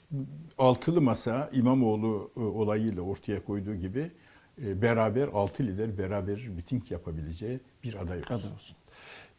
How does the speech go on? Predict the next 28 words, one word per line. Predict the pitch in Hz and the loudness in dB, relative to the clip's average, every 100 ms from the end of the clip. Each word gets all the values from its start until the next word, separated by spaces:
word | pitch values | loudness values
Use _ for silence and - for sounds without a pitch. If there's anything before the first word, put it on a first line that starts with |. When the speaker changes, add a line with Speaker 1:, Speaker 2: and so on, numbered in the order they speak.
| - | 2
Speaker 2:
Yani | 143 139 | 6 6
her | 113 180 160 | 6 6 6
durumda, | 123 113 110 185 262 - | 4 2 2 0 -2 -2
e, | 123 123 - | 0 -2 -4
iki | - - 170 | -8 2 4
ya | 113 101 | 4 4
da | 151 - | 0 -2
çoklu | - 143 - 156 | 2 4 4 4
aday | 131 110 175 233 - | 4 4 2 0 -4
bir | 170 | -4
felaket | 156 147 123 - 123 - | 0 4 4 2 -2 -4
diyorsun. | 147 - 120 | -10 -8 0
Yani | 117 | 6
Speaker 1:
Muhakkak. | 143 147 | 8 12
Speaker 2:
altılı | 147 147 190 | 12 12 8
masanın | 190 170 175 190 | 8 8 4 4
aslında | 175 - - 175 | 4 4 2 6
amacına | 156 151 185 | 8 10 8
ulaşamadığını | 170 165 170 127 113 | 6 8 8 8 6
gösterir. | 107 101 - 113 110 - - - - - | 4 0 -2 -6 -6 -10 -18 -20 -10 -8
Speaker 1:
Mustafa | - 151 147 | 2 4 6
Bey, | 110 | 6
öyle | 139 139 151 | 8 8 8
bir | 131 | 2
durumda | 110 101 98 80 90 - | 0 0 2 0 0 6
ben | 123 | 6
altı | 131 113 117 160 | 8 8 8 4
lidere, | 123 95 85 82 | 2 2 0 0